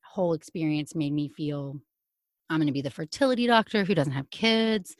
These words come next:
It was a really emotional time. I didn't tell anybody. I did the opposite of what I tell people now.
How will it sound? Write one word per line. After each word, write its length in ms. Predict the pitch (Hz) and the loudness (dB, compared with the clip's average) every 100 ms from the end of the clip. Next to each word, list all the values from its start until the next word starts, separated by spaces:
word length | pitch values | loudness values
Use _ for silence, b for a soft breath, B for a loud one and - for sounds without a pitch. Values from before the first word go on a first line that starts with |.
| b b b | b b b
It 80 | 165 | 2
was 100 | 156 | 4
a 100 | 151 | 4
really 540 | 160 220 233 208 196 | 6 8 8 6 4
emotional 480 | 170 165 151 156 170 | 4 4 4 2 -2
time. 520 | - 190 185 180 180 - | -4 -10 -6 -6 -8 -6
I 80 | 170 | -4
didn't 240 | 185 185 | -2 -4
tell 420 | - 165 156 147 _ - | -4 0 0 -2 _ -4
anybody. 680 | 196 196 202 202 202 202 202 b b b b - | 2 4 4 2 2 0 -2 b b b b -6
I 40 | |
did 160 | 175 165 | -4 -2
the 100 | 147 | -2
opposite 540 | 160 156 - 196 - 185 | 0 0 0 -4 0 0
of 80 | 175 | 2
what 120 | 175 | 2
I 120 | 165 | 0
tell 160 | 175 165 | 0 -4
people 260 | 185 165 | -4 -4
now. 340 | 170 156 156 | -2 0 0